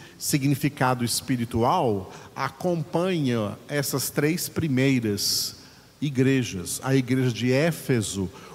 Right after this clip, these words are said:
uma representação da, da realidade espiritual da igreja no final do primeiro século.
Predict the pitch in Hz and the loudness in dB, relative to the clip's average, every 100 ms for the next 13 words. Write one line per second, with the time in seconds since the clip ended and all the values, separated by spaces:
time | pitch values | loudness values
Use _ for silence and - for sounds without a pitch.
0 | - 131 131 139 147 147 123 143 139 131 | -6 -2 2 2 2 0 2 0 0 -2
1 | - - 147 156 147 123 120 117 - - | -2 -2 0 0 2 2 2 -2 -12 -14
2 | 123 120 123 147 135 120 131 135 123 - | -2 0 4 4 2 2 2 2 0 -4
3 | - 143 131 135 123 127 123 117 117 113 | -2 -2 0 2 4 4 2 2 2 2
4 | 117 127 110 110 117 113 - 113 110 110 | 2 2 2 0 0 -2 -2 0 2 2
5 | 107 - 113 104 104 117 - 123 120 - | 0 0 0 0 0 0 0 0 0 0
6 | 143 156 | 0 0